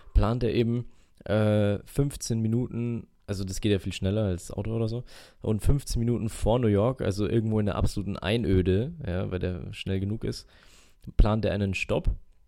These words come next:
sozusagen, also eine Haltestation, wo quasi zwingend gehalten wird bei, bei dem Ding und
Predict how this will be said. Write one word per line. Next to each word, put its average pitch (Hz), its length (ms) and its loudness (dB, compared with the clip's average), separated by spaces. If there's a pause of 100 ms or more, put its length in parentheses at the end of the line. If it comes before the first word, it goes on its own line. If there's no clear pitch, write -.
sozusagen, 113 880 -4 (120)
also 98 580 -6 (140)
eine - 160 -6
Haltestation, - 760 -4 (840)
wo 101 160 -2
quasi 101 320 2
zwingend 120 340 -2
gehalten 113 420 0
wird 151 220 -2
bei, - 160 -8
bei 131 100 -2
dem 135 200 -4
Ding 147 240 -4 (480)
und 120 500 -4